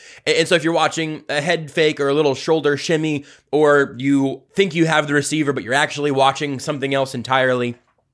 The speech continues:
you're gonna get yourself into trouble, which is, as you pointed out, has been the Dan, was a huge Dan Sorensen issue against Buffalo.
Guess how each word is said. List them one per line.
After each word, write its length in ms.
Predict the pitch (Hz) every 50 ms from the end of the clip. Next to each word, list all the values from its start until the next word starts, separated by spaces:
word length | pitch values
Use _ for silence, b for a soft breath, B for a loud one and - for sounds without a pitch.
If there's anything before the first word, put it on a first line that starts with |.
| _ _ _ _ _ -
you're 120 | 127 135
gonna 160 | 143 165 165
get 100 | 143 131
yourself 260 | 131 131 - 127 117 107
into 140 | 113 113
trouble, 300 | 107 - 127 107 87 85
which 180 | 85 90 - -
is, 140 | 101 95 95
as 200 | 90 98 92 98
you 60 | 104
pointed 260 | 87 110 110 107 104
out, 220 | 98 98 95 90 B B B B B B B
has 200 | - 117 117 104
been 400 | 92 117 110 104 101 101 95 90 - _ _ -
the 320 | 101 110 110 104 101 101 98 -
Dan, 220 | 117 120 120 120 120
was 180 | 120 113 101 - 113
a 60 | 107
huge 280 | 104 139 156 151 131
Dan 200 | 110 135 127 120
Sorensen 340 | 120 - 120 120 113 107 120
issue 380 | 113 113 101 - 110 107 107 95
against 300 | 95 101 104 98 - -
Buffalo. 500 | 143 147 143 - 127 120 113 113 107